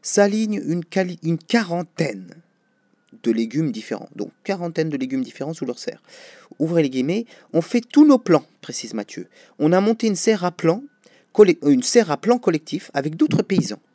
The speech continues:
Eux gèrent le climat, l'ouverture et la fermeture de la serre, entre parenthèses,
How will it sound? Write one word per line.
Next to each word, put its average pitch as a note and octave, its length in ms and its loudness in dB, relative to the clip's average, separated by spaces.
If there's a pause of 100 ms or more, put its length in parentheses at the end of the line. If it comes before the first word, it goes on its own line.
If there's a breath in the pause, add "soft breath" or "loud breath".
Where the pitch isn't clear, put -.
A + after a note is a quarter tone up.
(600 loud breath)
Eux A#3+ 100 8
gèrent G3 240 4
le E3+ 80 4
climat, D#3 440 -2 (200)
l'ouverture D3 1000 -2 (220 soft breath)
et - 80 -8
la G#2 60 -4
fermeture G2+ 500 -6
de F2+ 120 -12
la - 120 -20
serre, F#3+ 300 -4 (260)
entre - 160 -20
parenthèses, - 480 -14